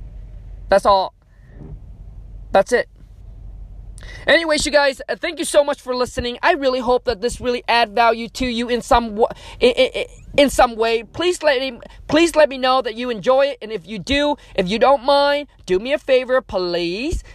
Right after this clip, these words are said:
Could you go and give me a five stars if you truly feel like, "Yep, this, this broadcast, Colin, you're giving me value."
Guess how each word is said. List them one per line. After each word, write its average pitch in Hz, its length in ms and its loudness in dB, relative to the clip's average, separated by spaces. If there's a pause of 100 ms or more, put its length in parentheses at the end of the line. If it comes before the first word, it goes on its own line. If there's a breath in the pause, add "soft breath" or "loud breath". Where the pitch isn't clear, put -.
(100)
Could 190 200 0
you 240 60 0
go 254 280 4
and 208 180 -8
give 220 180 -2
me 240 120 -8
a 240 60 -6
five 220 320 0
stars 214 560 0
if 302 200 -2
you 277 120 -6
truly 254 380 -4
feel 233 340 2
like, 214 200 0
"Yep, 202 260 0
this, 208 200 -4 (220 loud breath)
this 196 160 -2
broadcast, 233 520 2
Colin, 220 240 2
you're 208 80 -8
giving 220 260 -4
me 220 100 -4
value." 180 440 2